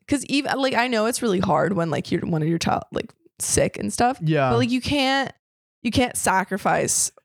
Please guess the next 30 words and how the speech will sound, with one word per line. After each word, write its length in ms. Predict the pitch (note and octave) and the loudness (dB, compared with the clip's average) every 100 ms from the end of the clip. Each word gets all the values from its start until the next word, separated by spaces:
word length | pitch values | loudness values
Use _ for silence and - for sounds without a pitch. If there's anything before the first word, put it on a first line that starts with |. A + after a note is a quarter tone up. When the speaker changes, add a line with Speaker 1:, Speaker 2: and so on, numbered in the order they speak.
| _ | _
Speaker 1:
your 200 | G#3 G#3 | -2 0
other 340 | - A3 - A3 | 2 2 2 0
<laughs> 120 | - | 0
child. 500 | - D4 E3 G3 F3 | 0 2 2 4 4
Speaker 2:
<laughs> 0 | |
Your 120 | E3 | 4
morals. 580 | D#3 D3+ G3 F#3 D3 C#3+ _ - | 2 2 2 2 0 -2 _ -4
Just 140 | G#3+ | 0
because 180 | C4+ A3+ | 2 0
one's 320 | E3+ F#3 G3+ E3+ | 0 0 0 -2
sick 260 | - F#3 | 0 2
doesn't 200 | D#3+ E3 | 2 2
mean, 160 | F3 F3 | 2 2
like, 240 | D3+ C3+ | 0 0
your, 200 | C#3 C#3+ C3+ | -2 -2 0
their 240 | C#3+ C#3+ | 0 2
Speaker 1:
Yeah. 120 | C3+ | 4
Speaker 2:
morals 340 | C3+ C3 B2 A#2 | 4 4 0 0
should 200 | C#3+ A#2+ | -2 0
be 100 | A#2+ | 0
gone. 420 | B2 B2 A#2+ A2+ | 0 0 2 2
Speaker 1:
Yeah. 160 | G#3+ - | 0 2
Well, 240 | F4 F4+ | 2 2
no, 200 | D#4 F4+ | 2 2
like, 160 | D#4 C#4 | 2 2
even 340 | C#4+ D4 C#4+ | 0 0 2
when 160 | B3+ C4 | 2 0
she 140 | - A3+ | 0 2
was 280 | F#3+ B3+ - | 2 2 -2
sick, 480 | - - - - | -2 -4 -6 -18